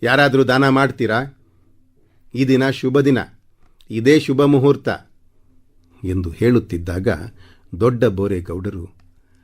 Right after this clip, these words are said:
"ಸ್ವಾಮಿ, ನಾನು ಐವತ್ತು ಸ್ಲೇಟು, ಐವತ್ತು ಮೊದಲನೇ ಪುಸ್ತಕ, ಇಪ್ಪತ್ತು ಎರಡನೇ ಪುಸ್ತಕ ಕೊಡ್ತೇನೆ" ಎಂದು ಎದ್ದು ನಿಂತುಕೊಂಡು ಹೇಳಿದರು. ಸಭೆಯಲ್ಲೆಲ್ಲ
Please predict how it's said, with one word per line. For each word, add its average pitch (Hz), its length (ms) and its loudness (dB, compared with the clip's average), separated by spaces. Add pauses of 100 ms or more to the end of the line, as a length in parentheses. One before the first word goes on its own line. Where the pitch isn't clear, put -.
(480)
"ಸ್ವಾಮಿ, 143 440 0 (640)
ನಾನು 147 220 -2
ಐವತ್ತು 165 440 6
ಸ್ಲೇಟು, 156 580 0 (200)
ಐವತ್ತು 151 460 2
ಮೊದಲನೇ 151 400 2
ಪುಸ್ತಕ, 156 640 -4 (120)
ಇಪ್ಪತ್ತು 147 540 0
ಎರಡನೇ 139 360 4
ಪುಸ್ತಕ 143 280 -4 (100)
ಕೊಡ್ತೇನೆ" 113 600 -4 (840)
ಎಂದು 95 380 -4
ಎದ್ದು 107 320 0
ನಿಂತುಕೊಂಡು 98 540 -4
ಹೇಳಿದರು. 95 600 -2 (720)
ಸಭೆಯಲ್ಲೆಲ್ಲ 101 840 2